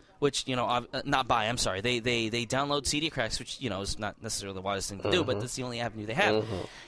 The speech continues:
Speaker 1: And then at this point, it's just like, well, it's such a hassle. It ru-, like, all this copy, the, the, the rootkit from Sony.
Speaker 2: Oh, rootkit.
Speaker 1: And then Ubisoft Star Force,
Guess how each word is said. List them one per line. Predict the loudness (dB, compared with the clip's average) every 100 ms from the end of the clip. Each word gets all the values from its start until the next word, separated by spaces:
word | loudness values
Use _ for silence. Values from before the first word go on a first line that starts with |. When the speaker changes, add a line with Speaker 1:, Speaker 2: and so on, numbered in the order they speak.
| -20 -20 -20 -20 -20 -6 4
Speaker 1:
And | 4
then | 4
at | 2 2
this | -2
point, | 2 2 2
it's | 0
just | 2 2
like, | 2 2
well, | 2 4 2 0 -8 -20 -20 -6 -2
it's | 2
such | 2 0
a |
hassle. | 2 2 4 4 4 2
It | 2
ru-, | 0 -2 -2
like, | 0 0
all | 2 2
this | 2 0 2
copy, | 0 0
the, | -2 -4
the, | 2 2 0 -2
the | -2
rootkit | 0 -2 0 -2 0
from | -2
Sony. | 2 2 4
Speaker 2:
Oh, | 6 6 6 2 0 -2
rootkit. | -2 -2 0 0 -2 -10 -20 2 6
Speaker 1:
And | 6
then | 6
Ubisoft | 4 4 4 4 4
Star | 4 4 4 2
Force, | 2 0 2 0